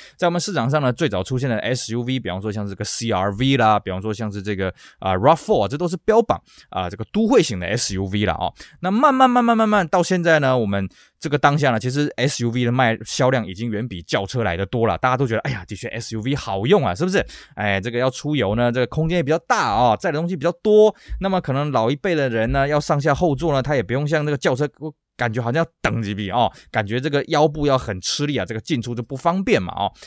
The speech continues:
那休旅车呢，哎，基本上这个老年人上下车也方便了哦，就膝盖不太需要出力。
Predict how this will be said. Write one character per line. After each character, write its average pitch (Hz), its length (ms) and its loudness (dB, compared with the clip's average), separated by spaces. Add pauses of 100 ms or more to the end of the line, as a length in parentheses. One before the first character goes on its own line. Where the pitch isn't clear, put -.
(100)
那 120 80 -6
休 160 180 -4
旅 127 80 -4
车 117 140 -4
呢， 135 40 -4
哎， 214 120 -2
基 214 140 -6
本 117 120 -4
上 117 100 -6
这 123 60 -4
个 127 60 -4
老 90 160 -6
年 160 120 -6
人 147 140 -4
上 156 220 -2
下 151 160 0
车 165 180 -2
也 - 180 -10
方 196 320 -4
便 196 220 2
了 95 80 -4
哦， 101 240 -2
就 135 80 -6
膝 - 200 -8
盖 143 180 0
不 135 100 -6
太 143 140 -4
需 131 120 -6
要 147 60 -2
出 208 300 -8
力。 220 160 -6